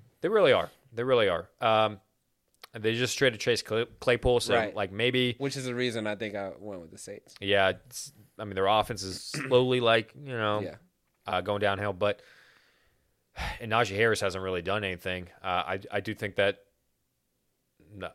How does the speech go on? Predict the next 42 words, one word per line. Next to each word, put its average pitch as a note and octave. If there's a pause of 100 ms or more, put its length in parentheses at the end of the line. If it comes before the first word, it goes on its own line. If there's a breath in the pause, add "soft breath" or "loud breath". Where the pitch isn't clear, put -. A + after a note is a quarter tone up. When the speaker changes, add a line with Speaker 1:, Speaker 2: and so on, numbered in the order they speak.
Speaker 1:
I'm F2+
gonna F#2+ (100)
agree G2
with F#2
you. F2 (100)
I -
think F#2+
the F2+
Saints -
Speaker 2:
Mm-hmm. F#2+ (260)
Speaker 1:
got G2
this -
one. F2+ (1000 soft breath)
Uh, G#2 (480)
Denver D3
Broncos D3+
versus A#2+
Tennessee A#2+
Titans. D#3
Titans C#3 (240)
almost C3
beat A2+
the G#2+
Kansas G#2+
City F#2+
Chiefs. G2
They G2
played F2+
hard. F2 (680)
And E2+
then F2
the E2+
Denver F2
Broncos, E2+
we F2+
know E2+
about E2+
their E2+
struggles. G#2 (640)
Will F#2+
it G#2+
continue? B2+